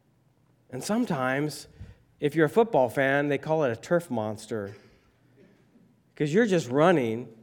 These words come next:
and you just trip. In softball, when I would play a lot of softball, I played a lot of softball over the years.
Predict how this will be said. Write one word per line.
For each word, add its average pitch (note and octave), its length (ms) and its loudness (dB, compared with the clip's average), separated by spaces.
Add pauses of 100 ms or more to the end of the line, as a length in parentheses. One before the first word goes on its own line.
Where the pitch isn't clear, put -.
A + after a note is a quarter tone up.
(500)
and B2+ 180 -2
you B3+ 140 0
just C#4 240 0
trip. F#3+ 420 0 (1500)
In D#3+ 120 2
softball, D#3 720 4
when C#3 100 2
I D3+ 120 4
would D#3+ 100 -2
play E3 120 4
a D3+ 40 6
lot D3 240 4
of D3 60 -2
softball, C3 380 0
I B2+ 100 0
played B2+ 340 -4
a A#2 100 -8
lot A#2+ 340 -4
of A2+ 60 -8
softball G2 720 -16 (1300)
over A#2 200 -8
the A#2 100 -4
years. G#2+ 560 -6